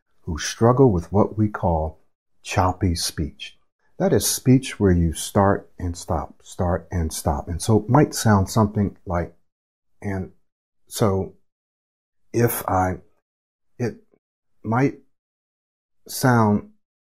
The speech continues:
something like this, right? Where I'm not speaking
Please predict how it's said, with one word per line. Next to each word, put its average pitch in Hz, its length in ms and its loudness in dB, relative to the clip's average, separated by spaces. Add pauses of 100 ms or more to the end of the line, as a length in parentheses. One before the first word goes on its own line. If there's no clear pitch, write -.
(420)
something 101 340 0
like 85 240 -2
this, - 280 -12
right? - 160 -14 (340)
Where 87 320 -4 (680)
I'm 92 120 -4
not 110 220 0
speaking 98 540 -2